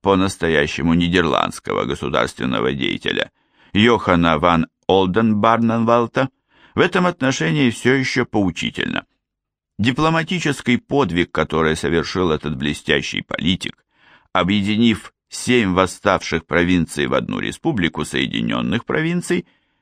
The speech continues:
нереальность этой конструкции – которая, тем не менее, функционировала в течение двух веков,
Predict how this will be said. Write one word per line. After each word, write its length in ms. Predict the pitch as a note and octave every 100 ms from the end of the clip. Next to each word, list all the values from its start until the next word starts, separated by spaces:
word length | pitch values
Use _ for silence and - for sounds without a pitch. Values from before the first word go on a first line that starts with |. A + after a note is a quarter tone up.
| _ -
нереальность 1000 | A2 A#2 D3+ D#3+ C3 G#2+ F#2+ F2 - - -
этой 300 | E2+ D2+ A#1+
конструкции – 920 | A1 A1+ - A#2+ A2 - - - - _ _ -
которая, 400 | F#2+ A2 G#2 F#2+
тем 180 | G2+ G2+
не 120 | G2
менее, 400 | G2+ F#2+ F#2 F2
функционировала 960 | F2 F2+ - F2 F2 F#2+ F2 F2 E2+
в 60 | E2
течение 500 | D#2 - F2 E2+ E2
двух 340 | E2 F2 -
веков, 480 | C#2 - E2 F2